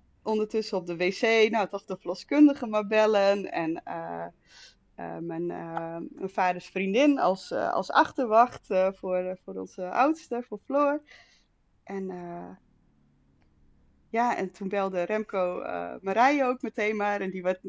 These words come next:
die lag net te slapen, dus die werd heel gek wakker. Zo, "Ah, hallo?" Dus Remco zei, "Ja, nou kom toch maar. Kom toch maar deze kant op. Is misschien wel beter."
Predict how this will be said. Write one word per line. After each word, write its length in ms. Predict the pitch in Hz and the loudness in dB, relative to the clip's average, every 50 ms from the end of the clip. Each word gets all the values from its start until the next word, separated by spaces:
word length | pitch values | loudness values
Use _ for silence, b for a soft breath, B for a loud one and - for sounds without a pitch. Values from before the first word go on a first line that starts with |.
| - _ | -16 _
die 280 | 180 175 190 196 180 | -12 -8 -6 -6 -2
lag 220 | 160 175 190 185 - | 0 0 0 0 0
net 160 | 220 240 269 | -2 -4 -2
te 80 | - 214 | -4 -8
slapen, 480 | - - 202 190 214 226 240 - 220 | -4 0 4 6 8 6 6 4 0
dus 140 | 185 202 185 | -8 -6 -6
die 80 | - 190 | -4 -2
werd 160 | 170 180 180 | -2 -2 -2
heel 260 | 190 214 214 233 269 | 0 0 0 0 0
gek 280 | 254 - 233 208 - - | 0 0 -2 -2 -2 0
wakker. 340 | 175 196 240 - - 240 | -2 -2 -2 -2 -4 -6
Zo, 100 | 220 196 | -4 -2
"Ah, 540 | 170 175 180 196 254 320 427 466 480 453 240 | 0 0 2 2 4 4 4 4 4 4 4
hallo?" 360 | 214 226 220 233 226 226 269 403 480 480 494 392 480 B B B B B B B _ _ _ | 4 2 2 2 2 0 2 2 2 0 -2 -4 -10 B B B B B B B _ _ _
Dus 80 | _ - | _ -6
Remco 260 | - 196 196 196 190 | -2 -2 -2 -2 -2
zei, 220 | - - 208 190 190 | -2 0 2 4 6
"Ja, 460 | 214 247 262 277 285 285 285 269 - - | 6 8 8 8 6 6 4 2 -2 -8
nou 220 | _ - 214 233 240 | _ -6 -6 -6 -2
kom 240 | - 277 277 277 277 | 0 0 0 2 2
toch 320 | - 285 311 311 - - | 2 2 0 0 -2 -2
maar. 460 | 202 180 165 160 160 160 160 185 190 b b b b b b b _ | 2 4 4 6 6 4 2 0 -2 b b b b b b b _
Kom 180 | - 254 247 | -6 -6 -2
toch 180 | - 311 311 - | -2 -2 0 2
maar 120 | - 269 | 2 2
deze 300 | 240 233 226 269 - 226 | 4 4 2 2 0 -2
kant 340 | 202 - 190 156 156 170 - | -2 0 2 2 2 0 -4
op. 120 | 165 160 - | -8 -10 -10
Is 160 | - 208 - | -12 -14 -12
misschien 400 | 226 226 - - - 247 247 233 | -12 -12 -10 -8 -4 -4 -2 0
wel 200 | 214 208 214 202 | 0 0 0 0
beter." 540 | 180 156 151 143 147 160 - 151 143 165 | 0 0 0 0 0 -2 -6 -8 -8 -8